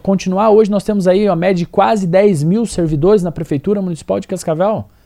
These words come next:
porque nós temos que atender trezentos e oitenta mil habitantes. De uma forma ou outra, o cascavelense é atendido pela população. É pelo sus, é pelo médico, é pelo consamu, é pelo sisop,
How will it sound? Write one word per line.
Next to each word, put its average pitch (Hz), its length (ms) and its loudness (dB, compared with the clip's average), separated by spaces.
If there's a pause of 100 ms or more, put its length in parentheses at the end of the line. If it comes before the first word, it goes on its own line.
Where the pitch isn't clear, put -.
(340)
porque 160 180 -6
nós 170 160 -4
temos 208 200 -4
que 226 80 -2
atender 190 320 -2
trezentos 190 520 -2
e 240 40 2
oitenta 208 360 -2
mil 190 180 -2
habitantes. 220 640 -4 (480)
De 120 160 -4
uma 143 240 -2
forma 240 420 2
ou 208 80 4
outra, 214 460 4 (240)
o 156 80 -4
cascavelense 190 840 0
é 202 60 2
atendido 226 560 -2
pela 277 200 -2
população. 247 640 -2 (320)
É 190 140 2
pelo 170 320 2
sus, 226 540 0
é 170 60 4 (180)
pelo 143 340 2
médico, 208 580 0 (280)
é 156 520 4
pelo 170 240 4
consamu, 170 800 2
é 180 80 4
pelo 170 240 0
sisop, 196 800 0